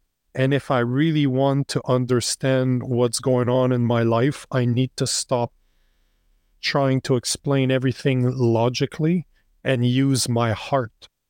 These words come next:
Love comes from your heart, and it is the most powerful force of nature. So wouldn't it make sense that I communicate with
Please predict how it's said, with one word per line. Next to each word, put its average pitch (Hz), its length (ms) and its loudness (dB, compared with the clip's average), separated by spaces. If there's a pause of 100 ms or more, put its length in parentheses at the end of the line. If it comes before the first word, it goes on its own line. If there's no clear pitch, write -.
(140)
Love 139 520 0
comes 135 340 -2
from 127 240 0
your 120 180 2
heart, 127 400 -4 (640)
and 135 160 0
it 127 120 0
is 123 300 0
the 131 380 -2
most 131 400 0
powerful 123 760 0 (160)
force 131 460 0
of 120 160 -2
nature. 123 560 -4 (1200)
So - 220 0
wouldn't 143 300 0
it 139 120 0
make 143 240 0
sense 156 460 -2
that 120 260 0 (1500)
I 135 160 2
communicate 135 720 -2
with 123 280 0